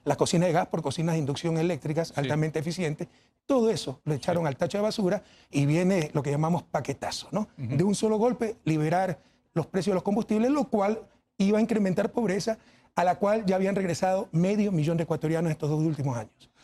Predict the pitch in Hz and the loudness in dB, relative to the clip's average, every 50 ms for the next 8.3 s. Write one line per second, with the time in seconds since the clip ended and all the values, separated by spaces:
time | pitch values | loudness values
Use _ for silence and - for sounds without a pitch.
0 | - _ _ - - - 285 277 - - 202 - - - 143 143 139 - - 220 | -20 _ _ 0 2 2 2 2 2 2 0 2 2 2 2 2 2 2 2 2
1 | 220 170 127 117 - 143 120 - - 131 135 143 190 170 147 135 208 226 208 196 | 2 2 0 -2 -4 -6 -6 -4 -4 -4 -2 0 0 0 0 2 2 2 4 4
2 | 202 247 277 220 262 277 147 - - 160 156 175 214 240 277 254 247 220 - 143 | 4 2 2 0 0 -4 -4 -2 -2 0 0 2 2 4 4 2 2 0 0 -2
3 | 135 - - 180 247 330 277 170 120 - _ 240 160 117 131 127 101 - _ _ | -4 -4 -2 -2 0 0 0 0 -2 -6 _ -6 -4 -2 -2 -2 -4 -6 _ _
4 | - 147 147 147 147 208 208 277 269 262 - 214 170 - 160 160 208 254 240 160 | -2 -2 0 0 0 0 2 0 0 0 0 0 0 0 2 2 2 2 2 0
5 | 123 - 196 202 196 202 160 - - 233 226 190 151 135 - 160 156 143 139 - | 0 0 0 0 0 0 -2 -2 0 0 0 0 0 0 -2 -2 -2 -2 -2 -2
6 | 196 208 - - 175 147 135 123 110 - _ _ _ _ _ - - 180 180 185 | -4 -4 -2 -2 0 0 0 -2 -6 -10 _ _ _ _ _ -6 -2 0 0 2
7 | 190 180 151 131 123 - 196 196 185 160 - - 233 202 214 214 240 240 220 277 | 2 2 0 0 0 0 0 0 0 0 2 2 4 4 6 4 4 4 4 2
8 | 269 208 214 185 165 - | 2 2 2 2 0 0